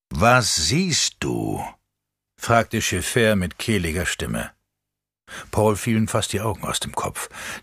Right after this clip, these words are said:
Drei Frauen mit sanften Gesichtszügen blickten ihn an, schienen leicht erschrocken vom Blitzlicht.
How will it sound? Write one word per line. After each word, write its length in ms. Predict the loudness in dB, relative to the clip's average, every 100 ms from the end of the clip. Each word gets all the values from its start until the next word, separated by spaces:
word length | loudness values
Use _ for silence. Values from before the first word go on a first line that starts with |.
| _
Drei 340 | 4 4 4
Frauen 560 | 0 0 2 4 4 2
mit 180 | 0 0
sanften 540 | 0 2 0 -2 0
Gesichtszügen 880 | 0 0 -2 -4 -6 -2 0 0 -2
blickten 320 | -2 -2 -2
ihn 160 | -2 0
an, 280 | -2 -2 -4 -14 -20 -20 _
schienen 300 | 0 2 4
leicht 340 | 4 4 2
erschrocken 540 | -2 -2 2 2 2 -6
vom 200 | -4 -2
Blitzlicht. 600 | -2 -4 -8 -8 -10